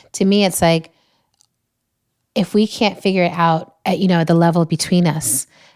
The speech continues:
um, then it doesn't really matter. And I'm really glad you brought that up, because this idea of people who are causing harm feeling pleasure is, is a really, um,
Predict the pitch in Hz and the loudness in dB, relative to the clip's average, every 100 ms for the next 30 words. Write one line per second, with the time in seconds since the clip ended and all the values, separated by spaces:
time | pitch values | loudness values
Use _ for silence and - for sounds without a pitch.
0 | - 165 160 160 160 170 160 160 - 185 | -2 2 2 2 0 0 2 0 -4 -2
1 | 185 175 180 165 180 180 175 165 156 156 | 2 2 0 -2 2 4 4 4 2 2
2 | 156 156 165 202 - - - - 180 175 | 2 0 0 -4 -8 -20 -6 0 2 2
3 | - 185 185 185 185 175 175 175 165 170 | 0 2 4 4 4 2 2 2 2 2
4 | 165 180 - 170 - - - - 190 208 | 0 -2 0 0 0 -12 -6 0 4 4
5 | 190 175 - 196 180 170 - 180 175 160 | 4 2 0 2 4 2 2 2 2 0
6 | 143 160 165 190 - 190 190 - 202 202 | -4 -2 0 -2 -2 -2 -2 0 -2 0
7 | 247 262 - - - - 190 175 - 190 | -2 -4 -8 -20 -12 2 2 2 0 0
8 | 170 165 180 175 160 160 _ _ _ _ | 0 0 0 0 0 -6 _ _ _ _
9 | _ _ _ _ _ _ - - _ - | _ _ _ _ _ _ -14 -14 _ 0
10 | 165 156 156 160 | 2 2 0 -2